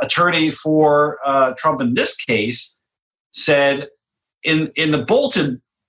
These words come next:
book, the judge said, while the book did disclose confidential information, unquestionably, the damage was already done because you can't put the toothpaste back in the tube. The book was already published, so it's too late. In this case, they're trying to preemptively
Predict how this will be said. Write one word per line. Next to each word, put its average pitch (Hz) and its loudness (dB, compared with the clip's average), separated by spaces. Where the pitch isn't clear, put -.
book, - 0
the 127 2
judge 165 0
said, 156 0
while 208 2
the 156 -2
book 196 0
did 170 0
disclose 156 0
confidential 143 -2
information, 120 -2
unquestionably, 104 -2
the 131 2
damage 175 0
was 160 -4
already 156 2
done 123 0
because 123 -4
you 117 -4
can't 139 -2
put 139 -8
the 117 -12
toothpaste 127 -2
back 123 0
in 113 -6
the 104 -4
tube. 151 0
The 139 0
book 202 2
was 190 2
already 190 2
published, 185 -4
so 147 2
it's 147 -2
too 185 -2
late. 160 -2
In 151 2
this 208 2
case, 147 -2
they're 143 -6
trying 151 0
to - -8
preemptively 139 0